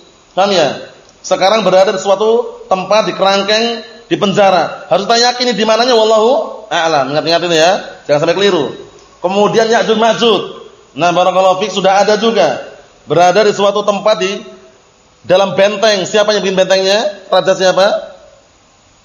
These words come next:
Dul? Dul Khuwaisarah. Dul?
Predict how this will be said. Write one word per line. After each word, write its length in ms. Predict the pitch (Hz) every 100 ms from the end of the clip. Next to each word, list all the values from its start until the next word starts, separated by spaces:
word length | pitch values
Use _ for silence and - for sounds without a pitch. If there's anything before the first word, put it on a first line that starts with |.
| _
Dul? 340 | 131 190 240 - - - - _ _ _ _ _ _ _ _ _ _ _ _ _ _ _ _ _ _ _ _ _ _ _ _ _ 311 _ _ _ _ _ _ _ _ _
Dul 100 | 117
Khuwaisarah. 600 | 120 143 160 147 151 - - _ _ _ _ _ _ _ _ _ _ _ _ _ 123
Dul? 220 | 147